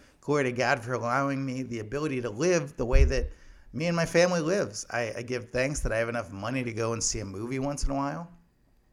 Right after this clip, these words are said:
I give God the glory when I'm driving around with the top down on my car, experiencing his beautiful creation. But a lot of people can't see, envision, or picture this, a pastor doing these things, uh,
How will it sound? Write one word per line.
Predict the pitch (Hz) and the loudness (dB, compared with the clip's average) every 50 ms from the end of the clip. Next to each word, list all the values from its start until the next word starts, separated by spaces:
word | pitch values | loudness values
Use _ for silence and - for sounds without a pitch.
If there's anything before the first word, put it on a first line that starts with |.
| _ _ - _ - | _ _ -20 _ -14
I | - 156 | -14 -10
give | - 135 131 131 123 117 - - - - _ _ | -6 -4 -4 -4 -6 -8 -14 -20 -20 -20 _ _
God | 135 143 147 120 | 4 4 4 4
the | - 117 | 2 -2
glory | 117 123 135 139 147 151 | 0 2 4 4 6 4
when | 151 143 139 | 4 4 4
I'm | 131 127 | 2 2
driving | 123 120 123 131 147 151 147 | 2 2 2 2 2 2 0
around | 147 147 147 151 151 151 151 | 0 0 0 0 0 0 -2
with | 143 131 | -2 -6
the | 120 | -4
top | 110 - - 151 151 143 | -2 0 2 2 2 2
down | 143 151 143 | 2 2 2
on | 143 | 2
my | 143 135 | 0 -2
car, | - 147 139 135 - - - - _ | 0 0 -2 -2 -4 -10 -20 -14 _
experiencing | 139 139 - - - - - 214 226 226 208 196 180 165 - 165 156 151 | -10 -4 -2 -2 -2 -2 -2 -6 -4 -4 -2 -2 -4 -4 -4 -4 -4 -4
his | 123 139 131 117 107 | -4 -4 -6 -6 -6
beautiful | 107 131 151 165 156 151 - 151 151 151 147 - | -6 -4 -4 -4 -4 -6 -6 -4 -4 -4 -6 -8
creation. | - - 131 120 123 120 135 123 - - - - - - _ _ _ _ _ _ _ _ _ _ _ _ _ _ _ _ _ _ _ _ _ _ _ _ _ _ _ _ _ _ - | -10 -8 -6 -6 -4 -4 -2 -2 0 -2 -2 -6 -8 -14 _ _ _ _ _ _ _ _ _ _ _ _ _ _ _ _ _ _ _ _ _ _ _ _ _ _ _ _ _ _ -4
But | 127 | -4
a | 139 | 0
lot | 147 170 180 202 185 | 2 2 4 4 2
of | 180 | 6
people | - - - 160 143 | 6 6 6 6 0
can't | 139 - - 180 165 156 - - - - | 4 6 6 6 6 2 -2 -6 -8 -2
see, | - - - - - 165 175 180 185 180 180 175 180 - - - - _ - | 2 2 4 4 4 4 2 2 2 2 0 -2 -4 -8 -14 -20 -20 _ -12
envision, | 101 104 90 90 135 165 156 139 170 165 156 | -12 -10 -6 -4 -2 -2 0 0 -2 -2 -2
or | 117 98 | -2 -4
picture | - - 190 208 208 - 170 156 | 4 6 6 6 6 2 -2 -2
this, | 135 143 147 143 139 - - - - - - _ _ _ _ - - - | 0 0 0 -2 -2 -4 -6 -8 -10 -16 -20 _ _ _ _ -12 -10 -10
a | - - | 4 8
pastor | - - - - - - - - 165 151 | 10 10 10 10 6 2 2 0 0 -4
doing | 131 143 160 175 156 120 95 76 | -4 -2 -2 -2 -2 -4 -4 -8
these | 80 82 - - | -10 -10 -10 -10
things, | - - - - - 123 - - | -10 -12 -16 -18 -14 -14 -12 -12
uh, | - - 110 | -10 -10 -12